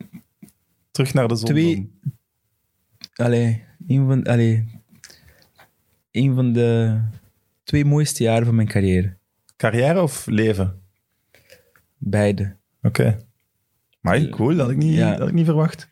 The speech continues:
Speaker 2: Ja. Eerlijk gezegd, eh, qua niveau van de competitie is niet echt, eh, het, eh,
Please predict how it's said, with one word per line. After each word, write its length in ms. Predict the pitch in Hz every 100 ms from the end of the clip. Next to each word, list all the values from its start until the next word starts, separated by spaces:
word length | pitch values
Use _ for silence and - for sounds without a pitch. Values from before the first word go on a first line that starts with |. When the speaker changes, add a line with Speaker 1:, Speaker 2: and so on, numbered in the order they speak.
| _
Speaker 2:
Ja. 300 | 104 - - _ _ - - - - - - - - _
Eerlijk 300 | - 147 175
gezegd, 400 | 151 131 151 180
eh, 880 | 214 208 - 127 123 117 113 113 98 - - _ _ _ - -
qua 300 | - - 110
niveau 720 | 127 131 113 131 151 143 82
van 120 | 113
de 60 | 127
competitie 840 | 120 127 123 151 147 135 120 107 -
is 300 | - 117 -
niet 260 | 127 120
echt, 320 | - 120 -
eh, 240 | 127 113 110 113 - _ _ _ _ - -
het, 440 | - 117 113 -
eh, 880 | 120 107 104 104 101 104 101 98 95